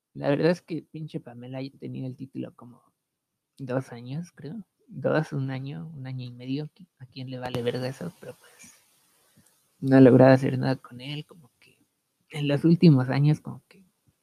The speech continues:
ha habido esa pinche lucha contra el Bochito, ¿no? Contra la Sasha en el Takeover, como que nómbrame una lucha que, otra lucha buena que haya tenido el pinche Pamela, ¿no?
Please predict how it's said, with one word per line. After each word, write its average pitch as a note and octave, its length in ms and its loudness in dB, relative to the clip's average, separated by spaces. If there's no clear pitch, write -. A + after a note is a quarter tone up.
ha C3+ 60 -4
habido C3+ 360 10
esa B2+ 220 0
pinche C3+ 340 -6
lucha C3 300 -4
contra A#2+ 340 -12
el A#2 100 -14
Bochito, A#2+ 460 -10
¿no? A#2+ 220 -16
Contra - 340 -16
la A#2+ 180 -18
Sasha D#3 440 -12
en C3 160 -6
el A#2+ 120 -10
Takeover, C#3 560 2
como F#2+ 320 -12
que - 200 -20
nómbrame D3 500 6
una C3+ 200 4
lucha B2+ 300 0
que, - 380 -16
otra C3+ 260 0
lucha C3+ 280 4
buena B2 260 2
que B2 120 -8
haya A#2+ 180 -2
tenido A#2 320 -12
el B2 100 -14
pinche B2 540 -16
Pamela, A#2 420 -20
¿no? B2 220 -8